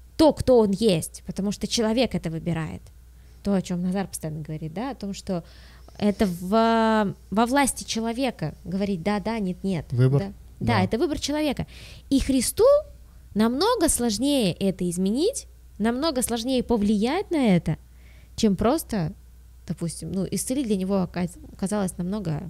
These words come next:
Speaker 1: легче.
Speaker 2: Как определить, есть вера или нет? Сложно же понять. Иисус-то хорошо, он видит, а, а как нам понять, верю я или не верю? Вот тут, э, пример с, э, ну, э,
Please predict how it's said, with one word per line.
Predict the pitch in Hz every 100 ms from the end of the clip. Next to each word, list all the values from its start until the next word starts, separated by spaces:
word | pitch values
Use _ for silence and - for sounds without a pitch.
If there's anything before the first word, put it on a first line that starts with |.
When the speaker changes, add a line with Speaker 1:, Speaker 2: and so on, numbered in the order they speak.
| 190
Speaker 1:
легче. | 151 139 - - - - - - -
Speaker 2:
Как | 165 165
определить, | 143 135 127 131 117
есть | 139 139
вера | 120 131 127 127
или | 120
нет? | 113 110 101 -
Сложно | - 127 143 156 131
же | 107
понять. | 101 - 107 107 98 - - -
Иисус-то | 113 131 - 117 - - - - -
хорошо, | - 117 - 113
он | 110 110
видит, | 110 107 101 -
а, | 104 104 104 - - - - - - - -
а | -
как | 120 131 120
нам | 123 120
понять, | 117 110 107 101 -
верю | 104 110 127 127
я | 113 110 104
или | 104
не | 101 101
верю? | 98 92 92 101 - - - - - -
Вот | 117 113
тут, | 135 123
э, | 127 123 120 117 113 110 107 104
пример | 120 120 120 117
с, | 113 - 113
э, | 110 110 113 - - - - - -
ну, | 185 131 - 123
э, | 123 120